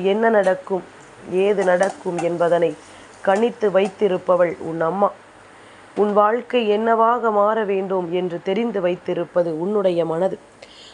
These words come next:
அப்படி இருக்கும் பொழுது, இதை தாண்டி வேறு எந்த ஒரு விஷயத்திற்காகவும் நீ எதையுமே தொலைத்து விடக்கூடாது.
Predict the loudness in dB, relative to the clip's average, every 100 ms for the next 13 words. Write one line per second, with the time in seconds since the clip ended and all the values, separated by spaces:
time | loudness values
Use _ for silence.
0 | -8 -6 0 0 0 -2 -4 -4 -8 -6
1 | -4 -2 -2 -4 -12 -20 -20 -6 0 2
2 | 2 2 2 2 0 -2 -6 -4 0 2
3 | 2 2 0 0 0 0 0 2 2 0
4 | 0 -4 0 0 4 2 2 -4 -12 -20
5 | -20 -20 0 2 4 4 4 4 2 -2
6 | -6 -18 -4 2 2 2 -2 -2 0 0
7 | -2 -2 2 4 2 0